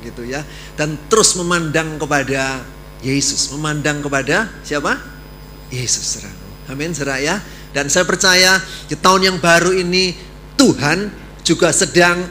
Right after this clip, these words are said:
membuatkan satu rancangan atau rencananya yang indah untuk setiap kita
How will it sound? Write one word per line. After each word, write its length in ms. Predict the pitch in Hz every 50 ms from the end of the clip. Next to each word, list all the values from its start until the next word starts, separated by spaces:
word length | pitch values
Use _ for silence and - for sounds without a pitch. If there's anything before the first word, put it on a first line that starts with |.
| - - - - - - - - - - - - - - - - - - - - - - - - - - - - - - - - 156
membuatkan 560 | 156 135 139 147 143 - - 180 170 170 160
satu 560 | 170 160 - - - 185 175 165 120 - -
rancangan 640 | - 175 175 175 175 170 175 185 180 170 170 160 165
atau 240 | 151 160 - 180 175
rencananya 800 | 175 185 190 190 180 185 - 220 202 196 196 202 196 196 202 196
yang 240 | 190 202 196 190
indah 400 | 147 185 190 175 170 151 131 117 104 113
untuk 240 | 123 120 143 139 -
setiap 240 | - 143 135 - -
kita 400 | - 139 131 - - 123 117